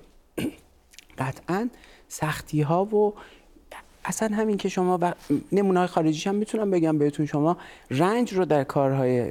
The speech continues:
ون گوگ می‌تونیم به صورت کا-، رنج و زیبایی رو حد-، همزمان می‌تونین ببینید. اه،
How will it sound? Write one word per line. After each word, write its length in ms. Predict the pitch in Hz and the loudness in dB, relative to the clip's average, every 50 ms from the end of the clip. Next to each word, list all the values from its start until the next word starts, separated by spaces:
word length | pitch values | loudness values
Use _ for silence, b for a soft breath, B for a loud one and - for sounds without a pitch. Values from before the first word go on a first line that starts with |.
| - - | -4 -4
ون 240 | - 139 135 127 120 | -2 -2 0 0 0
گوگ 220 | 127 143 151 147 - - | 2 2 0 0 -2 -2
می‌تونیم 440 | 139 143 - - - 135 131 123 | -2 -2 -2 0 0 0 2 2
به 80 | 113 127 | 0 -2
صورت 680 | - - - 123 120 131 135 - - 143 131 123 123 120 - - - - - | -2 -2 -2 -2 0 -2 -2 -2 -2 0 0 2 0 -2 -6 -12 -20 -20 -12
کا-، 220 | - - - - - - - - - - - 110 98 | -6 -6 -6 -4 -6 -8 -10 -10 -12 -12 -10 -6 -2
رنج 500 | 131 135 143 151 160 170 175 170 156 156 151 | 0 0 2 2 2 2 2 2 0 0 0
و 100 | 165 160 | 0 0
زیبایی 500 | 147 139 131 117 113 110 113 123 151 196 | 2 0 0 0 0 0 2 2 2 2
رو 120 | 180 123 | 2 0
حد-، 380 | 120 117 101 95 - - - - | 0 0 -2 -4 -6 -10 -12 -8
همزمان 880 | - 123 120 117 117 120 127 120 117 113 - 117 113 110 120 120 107 - B B B B B B - | -4 -4 -2 -2 -2 -2 -2 -2 0 0 0 0 0 0 0 0 -2 -2 B B B B B B -6
می‌تونین 380 | 135 - - 156 147 135 127 117 | -6 -2 2 2 4 4 4 4
ببینید. 480 | 113 123 117 104 110 107 95 90 95 B B B B B B B B B B - | 2 2 2 2 0 0 -2 -4 -8 B B B B B B B B B B -4
اه، 500 | - - 143 147 143 143 143 139 139 139 | 0 2 4 4 6 4 4 4 4 2